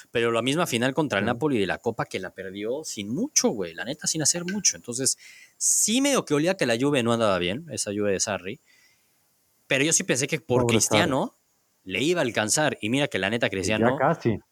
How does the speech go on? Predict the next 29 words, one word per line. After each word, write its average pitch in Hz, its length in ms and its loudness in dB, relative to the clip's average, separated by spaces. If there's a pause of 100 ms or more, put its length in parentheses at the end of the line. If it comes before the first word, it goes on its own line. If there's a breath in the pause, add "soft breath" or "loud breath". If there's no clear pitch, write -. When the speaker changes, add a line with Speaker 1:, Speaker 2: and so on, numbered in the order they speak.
(240)
Speaker 1:
este, 98 460 0
Speaker 2:
Ya 101 80 2
Speaker 1:
casi 127 280 4
le 113 60 2
Speaker 2:
casi. 95 60 0
Speaker 1:
alcanza 131 380 0
solo 233 440 2
por 117 180 0
Cristiano, 101 680 0
Speaker 2:
Por 110 160 2
Speaker 1:
literal, 98 240 2
Speaker 2:
él. 90 80 -10
Speaker 1:
¿eh? 135 160 -12
Y, 101 240 -8
y 95 80 -20
Speaker 2:
Solo 127 260 0
por 101 140 -4
Speaker 1:
la 113 80 2
Speaker 2:
él. 120 60 4
Speaker 1:
lesión 147 300 0
de 180 100 -2
Dybala 131 340 0
le 139 80 0
pegó 113 220 0
mucho 120 260 0
a - 20 4
la 90 100 2
Juve, 90 260 0
¿eh? 170 80 -6